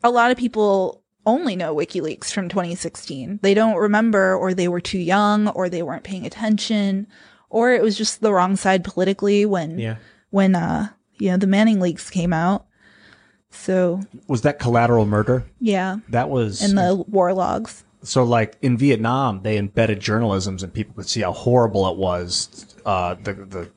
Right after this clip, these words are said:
Speaker 3: casualty rate on both sides and friendly fire. And then, so they pulled journalism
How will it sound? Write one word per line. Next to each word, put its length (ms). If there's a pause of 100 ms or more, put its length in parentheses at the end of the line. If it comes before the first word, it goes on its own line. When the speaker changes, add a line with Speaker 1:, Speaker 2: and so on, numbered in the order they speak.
Speaker 3:
casualty 580
rate 460
on 120
both 220
sides 420
and 140
friendly 240
fire. 420
And 140
then, 260
so 220
they 140
pulled 240
journalism 580